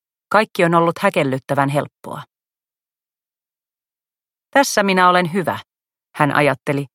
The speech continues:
kuvatessaan viestinsä ja ladatessaan sen verkkoon, pakatessaan kiväärin laukkuun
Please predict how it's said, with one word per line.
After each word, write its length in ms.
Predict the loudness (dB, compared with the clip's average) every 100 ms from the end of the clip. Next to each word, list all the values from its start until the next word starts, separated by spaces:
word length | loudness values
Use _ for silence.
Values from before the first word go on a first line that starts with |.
| _
kuvatessaan 600 | 0 2 2 0 0 0 2
viestinsä 500 | 0 0 -2 0 2
ja 140 | 4
ladatessaan 580 | 4 2 0 -2 0 0
sen 200 | -2 0
verkkoon, 540 | 0 -2 -2 0 0 -4 _ _ _ _
pakatessaan 600 | 0 2 0 0 0 0
kiväärin 480 | 0 2 4 2 2
laukkuun 600 | 2 2 _ -6 -4 -4